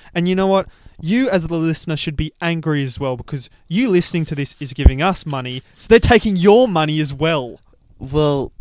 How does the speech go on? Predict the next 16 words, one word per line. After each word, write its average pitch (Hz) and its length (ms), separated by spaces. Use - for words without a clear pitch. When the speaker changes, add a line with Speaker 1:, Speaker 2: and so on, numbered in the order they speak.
Speaker 2:
do 160 160
we, 175 120
we, 151 240
well, 143 260
we 175 80
don't 196 180
make 151 220
money 135 200
from 127 220
this 123 240
yet. 120 440
Speaker 1:
<laughs> - 20
Speaker 2:
But 131 140
let's 185 220
say 180 140
hypothetically, 151 1040